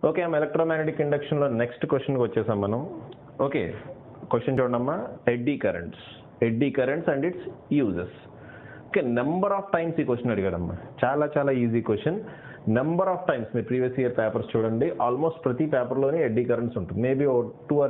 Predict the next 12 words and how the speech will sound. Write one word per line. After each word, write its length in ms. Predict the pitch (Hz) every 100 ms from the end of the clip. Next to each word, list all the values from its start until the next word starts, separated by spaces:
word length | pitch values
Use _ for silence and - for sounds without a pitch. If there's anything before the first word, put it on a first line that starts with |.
| 139
three 120 | 131
పేపర్స్లో 460 | 127 123 127 120 127
మిస్ 240 | 113 110
అయి 100 | 120
ఉండొచ్చు, 280 | 107 104 175
మ్యాక్సిమం 680 | 135 113 - - 131 180 233 - - - - - 123
ఎడ్డీ 220 | 107 113
కరెంట్స్ 460 | 113 113 120 120 175 98 - -
జనరల్గా 540 | 87 92 123 156 165 95
మ్యాక్సిమం 500 | 95 127 - 175 165
పేపర్స్లో 480 | 131 117 113 - 143
ఉంటుందమ్మా. 520 | 95 92 82 85